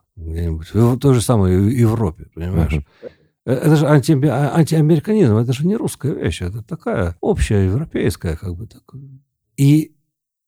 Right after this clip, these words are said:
Speaker 1: у меня, конечно, по молодости были мысли о том, что Сибирь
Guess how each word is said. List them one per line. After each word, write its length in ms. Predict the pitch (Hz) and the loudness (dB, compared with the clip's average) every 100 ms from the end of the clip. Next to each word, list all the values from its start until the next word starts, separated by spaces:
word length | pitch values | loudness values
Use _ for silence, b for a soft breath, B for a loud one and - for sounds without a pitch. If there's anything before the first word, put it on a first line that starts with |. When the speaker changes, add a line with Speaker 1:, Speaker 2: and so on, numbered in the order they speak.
| - | 0
Speaker 1:
у 60 | |
меня, 180 | 127 175 | 4 4
конечно, 600 | - 160 180 180 113 104 | 4 4 6 4 4 0
по 160 | 85 104 | 0 0
молодости 680 | 131 208 185 117 98 - 98 | 2 2 2 2 0 -2 -6
были 440 | 85 131 151 104 | -2 2 4 4
мысли 400 | 90 156 - 104 | 4 2 2 0
о 140 | 95 | 0
том, 220 | 87 117 101 | 0 0 -2
что 140 | 95 | -2
Сибирь 600 | - 117 104 160 175 - | -2 -2 0 2 0 -4